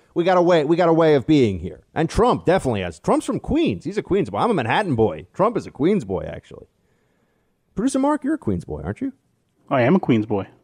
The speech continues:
Speaker 1: There we go. Exactly. You know, Queens guys, like, love family, good food, and you don't wanna push 'em too far. You, you don't, you don't wanna push 'em too far. It's, it's a bad, bad place to go. And you don't wanna try to rip 'em off either.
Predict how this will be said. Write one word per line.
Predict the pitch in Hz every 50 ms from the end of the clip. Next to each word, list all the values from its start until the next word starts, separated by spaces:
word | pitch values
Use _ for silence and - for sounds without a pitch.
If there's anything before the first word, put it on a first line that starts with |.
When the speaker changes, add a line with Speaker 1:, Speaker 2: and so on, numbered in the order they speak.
| _ _ _ _
Speaker 1:
There | - 104 101
we | 98 117
go. | 139 214 233 - - _ _ _ _ -
Exactly. | 92 101 - 73 - _ - - _ _ _ _ _ _ _
You | - 143 151
know, | 170 190 208 214 _ _ _ _ _ _ _ _ _
Queens | - 220 277 311 285
guys, | 233 262 254 240 233 226 214 175 160
like, | 190 175 165 131 -
love | - 151 196 233 214 -
family, | - - 233 226 226 226 220 214 214 214 208 202 185 _
good | 202 220 202 180
food, | - - 208 202 202 202 196 -
and | - 170 190
you | 208
don't | 220 247
wanna | 254 262
push | 254 - 277 269 -
'em | 220 185
too | - 131 107
far. | - - 82 76 - _ _ _ _ _ _
You, | - 139 160
you | 143 160 170
don't, | 170 185 180
you | 151 185
don't | 196 208
wanna | 208 196
push | - 202 196 196
'em | 190
too | 180 190 165
far. | - 170 160 123 110
It's, | 104 104 -
it's | - 123 117 -
a | 135
bad, | 113 139 143 143 135 139 120 101 _
bad | - 139 139 -
place | - 131 127 127
to | - 120
go. | 113 117 113 95 - - _ _ _ _ _ _ _ _ _ _ _ _ _ _ _
And | 104 113 135
you | 160
don't | 170
wanna | 170 175 170
try | - 190 175
to | 170 165
rip | 156 160 156
'em | 165 170
off | 160 156 - - -
either. | 135 131 107 92 - _